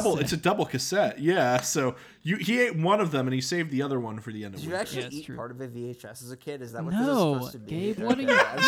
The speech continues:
Speaker 3: wanted to
Speaker 2: doing?
Speaker 3: make sure.
Speaker 2: What do you think I
Speaker 1: This is a
Speaker 2: am?
Speaker 1: comedy podcast,
Speaker 3: Yeah, and it
Speaker 1: Gabe.
Speaker 3: would be
Speaker 2: I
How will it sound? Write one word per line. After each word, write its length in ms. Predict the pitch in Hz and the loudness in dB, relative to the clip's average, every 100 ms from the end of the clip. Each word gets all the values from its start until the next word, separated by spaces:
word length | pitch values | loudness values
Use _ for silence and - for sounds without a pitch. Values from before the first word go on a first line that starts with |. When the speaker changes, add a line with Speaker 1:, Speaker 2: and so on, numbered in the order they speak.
| - | 6
Speaker 3:
wanted 100 | 294 | 4
to 40 | |
Speaker 2:
doing? 140 | 587 587 | 4 4
Speaker 3:
make 80 | - | 2
sure. 380 | - - - 123 - - - - - | -10 -12 -10 -12 -14 -16 -20 -18 -10
Speaker 2:
What 60 | |
do 60 | 208 | -8
you 80 | 196 | -6
think 240 | 190 190 | -6 2
I 20 | |
Speaker 1:
This 160 | 190 220 | 4 4
is 140 | 320 | 4
a 20 | |
Speaker 2:
am? 60 | - | 2
Speaker 1:
comedy 560 | - 247 277 262 220 139 | 4 10 12 12 8 6
podcast, 540 | 175 160 143 - 127 | 6 6 4 2 4
Speaker 3:
Yeah, 260 | 254 269 202 | 6 6 4
and 80 | |
it 60 | 180 | 2
Speaker 1:
Gabe. 120 | 185 | 2
Speaker 3:
would 100 | 151 | -2
be 60 | |
Speaker 2:
I 40 | 175 | -6